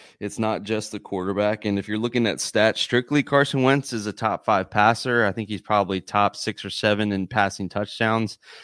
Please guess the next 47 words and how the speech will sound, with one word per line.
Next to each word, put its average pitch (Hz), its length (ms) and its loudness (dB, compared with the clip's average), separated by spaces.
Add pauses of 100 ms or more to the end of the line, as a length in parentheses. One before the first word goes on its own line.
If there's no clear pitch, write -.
(140)
I 110 80 4
know 117 180 6
that 101 100 2
that 104 200 2
comes 110 240 -2
with 95 80 -2
a - 40 -2
lot 95 280 2
of - 80 -10
context 101 640 -2
that 82 80 -8
goes 92 280 -2
with 110 280 -2
it. 131 180 -2
But, 107 240 4 (380)
yeah, 123 260 6
quarterback, 143 580 2
I 107 100 2
think, 113 280 -2
is 101 380 -4 (400)
probably 170 300 6
towards 120 260 0
the 104 80 0
bottom 113 340 6
of 95 80 0
the 90 60 -4
list 90 340 -4
for 95 140 -6
me. 95 420 -2
I, 98 220 0
I 107 40 0
think 113 280 -4
your, 110 200 2
your, 104 360 0
your 104 180 0
offensive 110 480 2
line 107 300 2
has 95 160 -4
gotta 104 240 0
be 107 200 -2
up 104 200 -4
there. 110 180 0
Your 90 140 -2
secondary's 107 640 0
gotta 101 260 0
be 98 160 -4
up 98 140 0